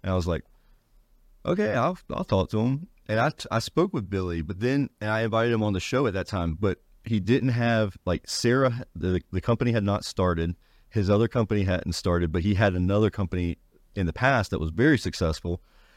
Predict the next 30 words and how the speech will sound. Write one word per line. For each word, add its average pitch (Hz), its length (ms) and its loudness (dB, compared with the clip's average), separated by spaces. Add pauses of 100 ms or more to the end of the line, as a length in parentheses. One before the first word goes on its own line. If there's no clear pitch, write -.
(220)
that 92 200 2
he 98 100 2
had 87 140 2
sold. 107 540 0 (340)
And 87 340 2 (240)
so 107 140 0
he 110 80 6
was 95 120 4
like, 90 140 2
"I 147 160 -2
don't 123 140 0
really 95 180 2
think 98 220 -2
I - 20 2
wanna 85 220 0
share 82 560 -2 (120)
all 82 200 0
of 78 80 -2
this 80 320 0
publicly 101 760 0 (160)
on 87 160 0
the 82 80 2
podcast 95 500 0
because 90 220 2
I 85 60 4
don't 85 100 0
wanna 85 160 2
get 85 260 0 (580)
negative 90 440 2
feedback." 76 540 -2